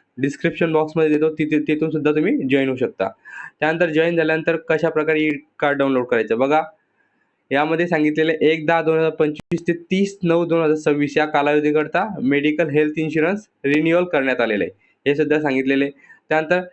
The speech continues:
इन्शुरन्स कार्ड डाउनलोड करण्यासाठी हा नंबर दिलेला आहे बघा इथे,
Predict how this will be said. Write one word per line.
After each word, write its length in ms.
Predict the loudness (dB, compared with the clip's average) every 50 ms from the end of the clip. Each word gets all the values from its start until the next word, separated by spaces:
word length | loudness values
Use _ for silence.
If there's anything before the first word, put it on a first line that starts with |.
| _ _ _ _ _
इन्शुरन्स 640 | 0 0 0 0 0 2 2 2 0 -2 -6 -12 -14
कार्ड 300 | _ 0 2 2 2 2
डाउनलोड 280 | 2 2 2 0 0
करण्यासाठी 500 | 0 0 0 0 0 0 0 0 0 -2
हा 220 | -2 -2 0 0 0
नंबर 320 | 2 0 0 0 0 2
दिलेला 280 | 2 2 2 4 2 2
आहे 80 | 2
बघा 140 | 2 2 0
इथे, 320 | 0 0 0 -2 -4 -4